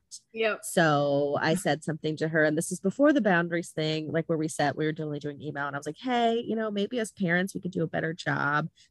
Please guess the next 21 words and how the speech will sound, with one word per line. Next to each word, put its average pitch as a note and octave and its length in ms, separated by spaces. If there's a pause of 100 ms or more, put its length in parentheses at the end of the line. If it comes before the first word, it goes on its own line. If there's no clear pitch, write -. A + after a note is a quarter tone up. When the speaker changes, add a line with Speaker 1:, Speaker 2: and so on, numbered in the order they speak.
Speaker 2:
of E3 80
just F3 140
communicating D#3 520
with D#3 140
each D3 160
other. A3 180
This G#3+ 160
is D#3 80
me D#3 100
trying D3 200
to D3+ 60
force D3 260
co-parenting, C#3 640 (360)
that, E3 100
Speaker 1:
Mm-hmm. - 20
Speaker 2:
like, E3 220
they C#3+ 100
got C#3+ 140
a D3 40
new C#3+ 120
toy. F#3+ 420